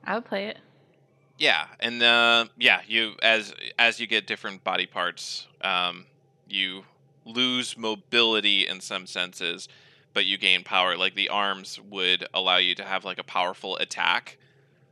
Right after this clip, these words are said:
Speaker 2: and might be the only way that you can attack. And then once you have the legs, then you, like,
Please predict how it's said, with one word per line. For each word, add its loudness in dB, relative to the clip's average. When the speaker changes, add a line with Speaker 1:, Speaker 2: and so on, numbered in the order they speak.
Speaker 2:
and 0
might 2
be -4
the -2
only -4
way 0
that -2
you -4
can -8
attack. -4
And -2
then 2
once -4
you 0
have 0
the -2
legs, 2
then -2
you, -8
like, 0